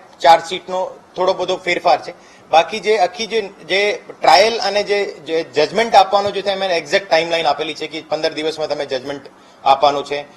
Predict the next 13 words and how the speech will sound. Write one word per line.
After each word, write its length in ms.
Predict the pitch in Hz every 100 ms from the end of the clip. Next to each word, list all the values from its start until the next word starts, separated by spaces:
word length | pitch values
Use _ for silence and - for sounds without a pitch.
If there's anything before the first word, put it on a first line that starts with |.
| _
પછી, 480 | 143 147 165 160 147 -
અ, 40 |
એટલા 420 | 135 127 143 160 160
દિવસમાં 420 | 156 156 160 156
ટ્રાયલ 260 | 147 156 151
પૂરી 180 | 151 156
થવી 160 | 151
જોઈએ, 120 | 156
એની 140 | 165 175
એક 140 | 175
એક્ઝેક્ટ 360 | 139 131 160 -
ટાઇમલાઇન 380 | 135 123 110
છે. 140 | 90